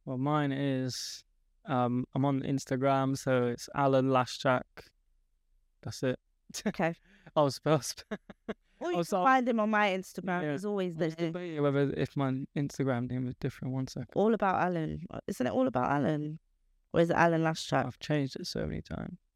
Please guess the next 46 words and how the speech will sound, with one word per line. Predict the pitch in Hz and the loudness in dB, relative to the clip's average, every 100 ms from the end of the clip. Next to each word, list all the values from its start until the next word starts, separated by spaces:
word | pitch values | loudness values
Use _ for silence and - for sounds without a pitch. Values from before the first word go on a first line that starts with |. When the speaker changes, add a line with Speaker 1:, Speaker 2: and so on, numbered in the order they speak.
| _ _ - | _ _ -8
Speaker 1:
No, | 165 | -4
it | 156 | -2
is | 147 | -2
Alan | 139 135 | -2 0
Lashchak. | 135 127 - 123 120 | -2 -4 -6 -6 -6
So | 127 | -8
it's | 123 - | -8 -2
A | 170 165 | 2 4
L | 160 156 147 | 6 4 4
A | 147 139 | 0 2
N | 139 135 135 143 _ _ _ _ _ - | 2 0 -2 -6 _ _ _ _ _ 0
L | 147 139 | 2 4
A | 131 | 4
S | 131 127 - - | 2 0 -6 -10
Z | 139 139 135 - _ | -2 2 2 0 _
C | - 143 131 | -2 2 2
Z | 120 123 117 _ | 2 0 -2 _
A | 135 123 | -4 -4
K. | - 127 - _ _ _ _ - | -4 -6 -6 _ _ _ _ -2
I | |
have | - | 2
a | 127 | 4
lot | 131 | 4
of | 127 | 2
C | - 139 | 2 4
Zs | 131 123 - | 4 2 2
in | 117 | -2
there. | 117 123 - | -2 -6 -4
Yes, | 127 120 - | 0 0 -2
I'm | 127 117 | -4 0
Polish. | 127 117 120 - - | 0 2 -2 -8 -4
Speaker 2:
Yes, | 175 151 123 - - - - | 2 2 0 -10 -14 -14 -6
Polish. | 170 170 165 170 - - - - | 2 4 2 0 -8 -10 -8 -2
Speaker 1:
And | 127 | 0
I'm | 127 | 4
doing | 143 139 | 4 4
this | 135 120 | 2 0
a | 123 | -2
lot. | 127 127 _ _ | 0 -2 _ _
I'm | 131 | 2
not | 131 | 2
Italian. | 127 135 123 120 117 - | 2 2 2 0 -2 -2
Don't | 131 | 0
get | 127 127 | 4 4
mixed | 127 - 135 | 2 0 -2
up. | - | -2